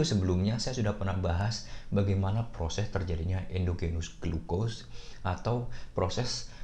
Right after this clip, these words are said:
eh, bagaimana tubuh memproduksi gula sendiri ya,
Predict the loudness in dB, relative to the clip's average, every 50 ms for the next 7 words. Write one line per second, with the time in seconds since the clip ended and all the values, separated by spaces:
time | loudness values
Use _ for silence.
0 | -8 -2 0 2 2 4 4 4 4 4 4 2 2 2 2 2 2 2 2 2
1 | 2 2 4 4 2 0 0 0 0 0 0 2 0 0 0 0 0 -2 -2 0
2 | 0 2 2 0 0 -4 -6 -2 2 4 6 6 6 6 6 4 2 2 2 2
3 | 4 6 6 6 4 2 0 -4 -4 -6 -8 -10 -10 -10 -10 -10 -10